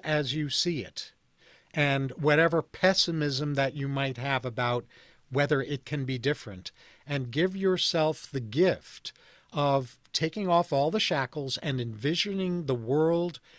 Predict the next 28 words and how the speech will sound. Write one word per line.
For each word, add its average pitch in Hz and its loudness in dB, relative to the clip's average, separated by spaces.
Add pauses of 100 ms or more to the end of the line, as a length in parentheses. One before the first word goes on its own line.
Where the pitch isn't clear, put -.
(140)
that 131 -2
you 131 -2
want 131 -2 (240)
to 147 -2
live 127 -2
in, 76 -14 (920)
and 139 0
to 147 -4
then 156 2 (320)
make 151 2
a 165 0
priority 147 2 (400)
of 143 -4
connecting 160 0
more 156 4
with 127 0
others 151 2 (340)
who 151 2
see 180 4
that 165 0 (140)
kind 196 -2
of 165 2
world 131 2 (840)
than 151 2
with 143 0
those 147 4
who 139 -2
don't, 104 -4